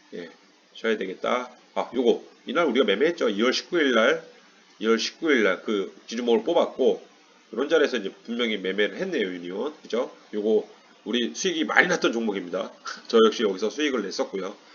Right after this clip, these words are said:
정확하게 우리 매수권을 통해서, 어, 최고점 최저점은 마이너스 팔 프로니까 우리가, 우리 물량을 가져간 게 거의 마이너스, 어, 팔 프로 위치죠. 어, 이제 우리 물량 가져가고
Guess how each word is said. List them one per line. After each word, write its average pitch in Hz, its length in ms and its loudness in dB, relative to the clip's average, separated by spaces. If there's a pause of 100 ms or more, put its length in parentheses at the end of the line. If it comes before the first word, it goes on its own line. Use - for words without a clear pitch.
(140)
정확하게 113 360 0
우리 98 160 -2
매수권을 113 440 2
통해서, 135 500 2 (540)
어, 98 180 -2
최고점 117 680 2 (460)
최저점은 139 840 2
마이너스 113 300 2
팔 208 200 2
프로니까 160 280 0
우리가, 110 420 2
우리 127 220 2
물량을 113 320 2
가져간 113 320 0
게 113 120 0
거의 107 240 6
마이너스, 104 380 -2 (760)
어, - 220 -4
팔 196 260 2
프로 156 440 2 (280)
위치죠. 113 520 2 (200)
어, 104 140 -10
이제 95 260 -18 (380)
우리 107 120 -4
물량 104 260 0
가져가고 98 680 0